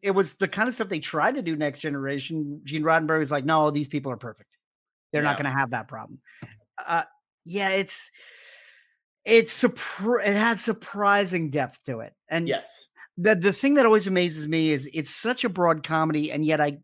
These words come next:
Speaker 1: and I completely believe that it takes place in the Star Trek universe. You know, they've had, you know, they've had Q and they've had Riker, but I, I absolutely believe that Picard is on the Enterprise in this universe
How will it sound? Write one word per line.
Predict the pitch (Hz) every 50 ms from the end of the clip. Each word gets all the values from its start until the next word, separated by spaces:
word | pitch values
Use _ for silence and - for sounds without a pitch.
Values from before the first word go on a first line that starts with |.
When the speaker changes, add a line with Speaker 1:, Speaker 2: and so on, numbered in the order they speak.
| _ _ _ _ _ _ _ _ _ _ -
Speaker 1:
and | 165 170 170 165
I | 147 147 160
completely | 156 - 156 160 - - - 220 208 226 208 214
believe | 185 190 185 165 151 160 165 165 160 151 147
that | 151 147
it | 147 139 135
takes | - 147 143 131 -
place | - - 135 139 135 131 -
in | 139
the | 135 127
Star | - - 127 113
Trek | - 143 147
universe. | 180 214 202 - - - _ _ _ _ _ _ _ _ _ _ _ _ _ _ _
You | - 175 170
know, | 170 165
they've | 151 175 175 156 123
had, | 160 175 175 175 175 165 151 -
you | - 202
know, | 180 165
they've | 143 151 151 -
had | 165 165 151 131
Q | - - - 160 151 147 143 139
and | 139 131
they've | 135 131 123
had | 127 139 131 117
Riker, | 120 127 135 131 127 - 127 131
but | 117 139 131
I, | 147 156 156 156 - - - - _ -
I | 160 180 202 214 208 190 170 160 - - 175 - - -
absolutely | 170 175 190 202 180 - - 220 214 214 190 190 196
believe | 175 151 170 156 160 156 156 147 147
that | 156 147 147 147
Picard | 156 131 - 147 143 143 143
is | 131 131
on | 139 131
the | 131 135
Enterprise | 139 135 135 135 - 120 120 117 120
in | - 147 151 151 147
this | 131 143 131 - -
universe | 135 127 120 110 - - _ - - - -